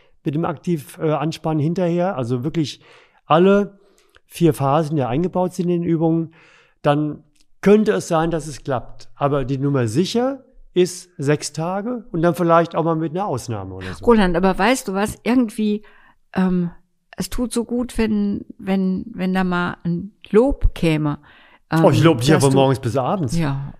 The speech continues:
Speaker 2: absolut. Und du sagst immer, da musst, das musst du besser machen, das musst du
Speaker 1: Ja.
Speaker 2: mehr machen und so weiter und so fort. Also alleine, dass ich jetzt wirklich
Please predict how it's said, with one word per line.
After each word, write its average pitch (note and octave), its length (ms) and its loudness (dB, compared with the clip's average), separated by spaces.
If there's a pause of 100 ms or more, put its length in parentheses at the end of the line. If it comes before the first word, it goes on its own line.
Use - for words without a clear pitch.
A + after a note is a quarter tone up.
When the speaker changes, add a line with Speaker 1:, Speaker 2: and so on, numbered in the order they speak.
Speaker 2:
absolut. F#3+ 560 -2
Und E3+ 80 0
du E3 40 -2
sagst F3 220 2
immer, E3+ 200 2
da F3 160 2
musst, A3 360 -2
das G#3+ 160 -6
musst A#3 200 -2
du G#3+ 120 -2
besser G#3+ 380 -2
machen, F#3+ 300 0
das F#3 180 -2
musst G3+ 180 -4
du G#3 80 -2
Speaker 1:
Ja. A#3 100 6
Speaker 2:
mehr G3 100 0
machen G3 340 0
und F#3 160 -4
so F#3 140 -2
weiter E3 260 2
und E3 80 -2
so E3 100 -2
fort. G3 300 2 (460)
Also G3 220 4 (140)
alleine, G#3+ 480 6
dass A3+ 240 2
ich - 120 -10
jetzt A#3 240 -2
wirklich A3+ 400 0